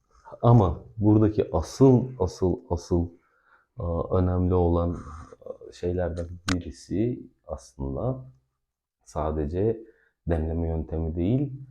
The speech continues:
hangi kahve çekirdeğinin nasıl çekildiği, ne kadar incelikte çekildiği, nasıl demlendiği hepsi tadını değiştiriyor. Aynı kahveyi farklı kalınlıklarda çekerek,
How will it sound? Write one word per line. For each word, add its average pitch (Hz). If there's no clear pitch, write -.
hangi 110
kahve 82
çekirdeğinin 87
nasıl 90
çekildiği, 107
ne 85
kadar 92
incelikte 95
çekildiği, 104
nasıl 101
demlendiği 101
hepsi -
tadını 107
değiştiriyor. 80
Aynı 131
kahveyi 98
farklı 113
kalınlıklarda 92
çekerek, 113